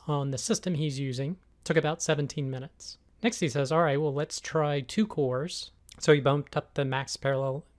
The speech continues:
maintenance workers up to two, and it took eleven minutes. So a pretty good drop from seventeen minutes to eleven minutes. So he said, "All right, well, let's try four," because I believe he said he's using a four-core machine. So he's upping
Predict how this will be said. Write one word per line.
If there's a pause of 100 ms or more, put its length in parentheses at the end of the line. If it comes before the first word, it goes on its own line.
maintenance
workers
up
to
two, (380)
and
it
took
eleven
minutes. (300)
So
a (240)
pretty
good
drop
from
seventeen
minutes
to
eleven
minutes. (320)
So
he
said,
"All
right,
well,
let's
try
four,"
because
I
believe
he
said
he's
using
a
four-core
machine.
So
he's
upping